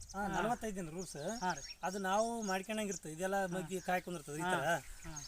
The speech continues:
Speaker 1: ಜಾಸ್ತಿ ಕಾಯ್ ಕುಂದಿರ್ತಂತ ರೈತರ, ಆ, ಇದು ಮತ್ತೆ ಮಾಡೋದು ಅದಕ್ಕಾಗಲ್ಲ,
Speaker 2: ಹಾ.
Speaker 1: ಆಸಕ್ಕಾಗಿ ಫಲಿತಾಂಶ ತೆಗಿಯೋದಕ್ಕಾಗಿ ಹಂಗಾಗಿ, ಆ,
Speaker 2: ಹ್ಮ್.
Speaker 1: ಒಂದು ಮತ್ತೆ ಹದಿನೈದು ದಿನ ಜಾಸ್ತಿನೂ ಮಾಡ್ಬೋದು.
Speaker 2: ಹಾ.
Speaker 1: ನಾವು ನಲವತ್ತೈದು ದಿನನೇ ಕ-, ಮಿನಿಮಮ್ ಅದು ಜಾಸ್ತಿ ಅಂದ್ರೆ ಅಷ್ಟೇ.
Speaker 2: ಹ್ಮ್.
Speaker 1: ಹ್ಮ್.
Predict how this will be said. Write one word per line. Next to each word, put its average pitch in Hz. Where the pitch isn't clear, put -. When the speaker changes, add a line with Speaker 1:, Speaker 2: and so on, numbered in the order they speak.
Speaker 1:
ಜಾಸ್ತಿ 185
ಕಾಯ್ 185
ಕುಂದಿರ್ತಂತ 170
ರೈತರ, 170
ಆ, 175
ಇದು 156
ಮತ್ತೆ 147
ಮಾಡೋದು 214
ಅದಕ್ಕಾಗಲ್ಲ, 196
Speaker 2:
ಹಾ. 165
Speaker 1:
ಆಸಕ್ಕಾಗಿ 151
ಫಲಿತಾಂಶ 180
ತೆಗಿಯೋದಕ್ಕಾಗಿ 170
ಹಂಗಾಗಿ, 214
ಆ, 233
Speaker 2:
ಹ್ಮ್. 220
Speaker 1:
ಒಂದು 196
ಮತ್ತೆ 190
ಹದಿನೈದು 185
ದಿನ 240
ಜಾಸ್ತಿನೂ 190
ಮಾಡ್ಬೋದು. 185
Speaker 2:
ಹಾ. 160
Speaker 1:
ನಾವು 175
ನಲವತ್ತೈದು 208
ದಿನನೇ 233
ಕ-, 165
ಮಿನಿಮಮ್ 165
ಅದು 135
ಜಾಸ್ತಿ 156
ಅಂದ್ರೆ 143
ಅಷ್ಟೇ. 139
Speaker 2:
ಹ್ಮ್. 170
Speaker 1:
ಹ್ಮ್. 143